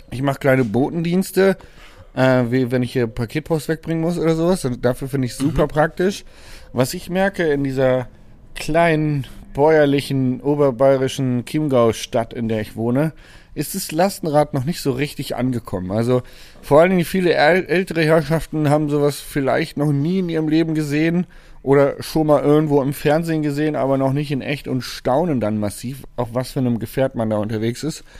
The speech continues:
Speaker 1: Ähm, ich hab schon zwei, drei Gespräche geführt vor dem Supermarkt, so, „Ah, mhm, was ist jetzt das, was macht man da mit?“ Und, äh, „Ja, oh, weil kommst du schon weit“, oder was, was, was.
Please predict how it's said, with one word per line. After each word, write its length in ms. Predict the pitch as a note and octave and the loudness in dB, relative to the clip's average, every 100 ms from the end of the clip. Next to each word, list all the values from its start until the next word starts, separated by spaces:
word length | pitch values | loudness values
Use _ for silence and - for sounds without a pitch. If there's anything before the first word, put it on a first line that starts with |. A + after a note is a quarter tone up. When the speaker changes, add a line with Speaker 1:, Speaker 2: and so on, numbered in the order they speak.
| - - - - - | -20 -20 -20 -18 0
Speaker 1:
Ähm, 440 | C3+ C#3+ D3 D3+ | 4 4 2 -2
ich 140 | - C#3+ | -2 0
hab 120 | D3+ | 0
schon 440 | - - D#3+ D#3+ | -2 0 0 0
zwei, 200 | D3+ D3 | 0 0
drei 200 | D3 D3 | 2 2
Gespräche 420 | D3+ C3+ C#3+ E3+ E3+ | 0 -2 -2 0 0
geführt 400 | D3+ D#3+ D#3 C#3 | -4 -2 -2 0
vor 200 | C#3+ C#3 | -2 -2
dem 80 | D3+ | -4
Supermarkt, 560 | D3+ D3 C3+ D3 D#3+ | -2 -2 -2 -4 -4
so, 180 | D3+ C3+ | -2 0
„Ah, 420 | G#2+ G#2 G#2+ A2+ - | 0 0 0 0 -2
mhm, 380 | A#2 A2 A#2+ B2 | -2 -2 -2 -2
was 220 | A2 A#2 | 0 0
ist 140 | D3 | 0
jetzt 300 | C3+ A#2 - | 0 -2 -4
das, 240 | C3 C#3+ C#3+ | 0 0 2
was 200 | A#2+ G#2+ | 0 0
macht 280 | A2+ C3+ - | 2 0 2
man 100 | C#3 | 4
da 100 | C3+ | 4
mit?“ 280 | C3+ D3+ - | 6 4 4
Und, 220 | C3+ A#2 | 2 2
äh, 40 | A#2 | 2
„Ja, 400 | A2+ A#2 A#2+ B2+ | 4 6 6 6
oh, 320 | C#3 C#3 D3+ | 6 4 6
weil 280 | C3+ C3 C#3 | 4 4 4
kommst 300 | C#3+ D3+ - | 2 0 2
du 120 | B2+ | 2
schon 240 | B2+ F3+ D3+ | 6 6 6
weit“, 280 | B2 B2+ | 4 2
oder 200 | B2+ A#2+ | 2 4
was, 280 | A#2+ B2 C3+ | 4 4 2
was, 200 | C#3+ D#3 | 2 2
was. 180 | D#3+ D3+ | 2 0